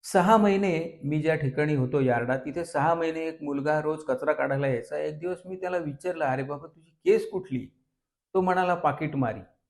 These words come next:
म्हटलं, "तू तर सहा महिने इथे दिसतोयस, अजून तुझा जामीन झाला नाही." तो म्हणे, "नाही, कधी मला कोर्टात नेणारे गार्ड अनुपस्थित असतात, कधी माझे वकील अनुपस्थित असतात,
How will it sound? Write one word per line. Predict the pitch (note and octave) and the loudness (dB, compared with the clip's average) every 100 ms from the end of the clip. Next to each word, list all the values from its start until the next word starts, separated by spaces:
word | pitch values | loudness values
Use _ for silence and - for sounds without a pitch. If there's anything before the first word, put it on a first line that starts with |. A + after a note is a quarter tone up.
| _ | _
म्हटलं, | D3 E3 E3 | -2 0 0
"तू | E3 D#3+ | -2 -2
तर | |
सहा | D#3+ C#3+ C3 E3+ | -2 2 4 4
महिने | F3 F3+ | 2 0
इथे | F3+ E3+ | -4 -4
दिसतोयस, | D#3+ D3 - D3 C#3 | -4 -4 -4 -6 -6
अजून | - A2+ D3 | -8 -6 -4
तुझा | D3 D3 C#3+ | -4 -4 0
जामीन | B2+ C3+ D#3 | 0 0 2
झाला | D#3 F3+ | 2 2
नाही." | G3+ G3+ - _ _ _ _ _ _ _ _ _ _ F3 | 0 -6 -10 _ _ _ _ _ _ _ _ _ _ -2
तो | |
म्हणे, | F3+ F#3 | 2 2
"नाही, | F3+ E3+ F3+ E3+ D#3 | 4 4 2 0 0
कधी | C#3+ D#3+ | 2 2
मला | D#3 D#3+ | 2 2
कोर्टात | D#3+ C#3+ C#3 D#3 D3 | 2 0 2 0 0
नेणारे | D3+ D3+ D3+ D3 | -2 -2 0 2
गार्ड | B2+ C#3+ C#3+ | 4 4 2
अनुपस्थित | C#3+ D3 D3 - D3 C3+ | 0 -2 -4 -4 -10 -8
असतात, | B2+ - C#3 C#3 - | -10 -4 -4 -4 -2
कधी | B2+ C3+ | 0 2
माझे | C3+ C3+ C#3 | 0 0 0
वकील | B2 - C#3+ | -2 -4 -4
अनुपस्थित | C#3 C#3 C3+ C3 - B2+ | -2 -2 -4 -8 -8 -6
असतात, | B2+ - C3+ | -6 -2 -4